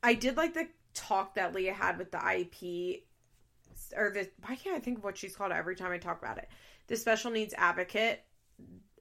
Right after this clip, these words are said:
It was, like, sad to learn that, um,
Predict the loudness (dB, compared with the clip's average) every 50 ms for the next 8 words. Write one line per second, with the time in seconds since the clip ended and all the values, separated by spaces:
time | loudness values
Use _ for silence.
0 | _ -4 0 0 0 0 -2 -10 -18 _ _ -2 0 0 0 0 -4 2 6 8
1 | 8 8 8 6 0 -4 -4 -2 0 0 0 2 0 0 0 2 2 2 2 2
2 | 4 4 6 6 4 4 0 -4 -6 -6 -8 -10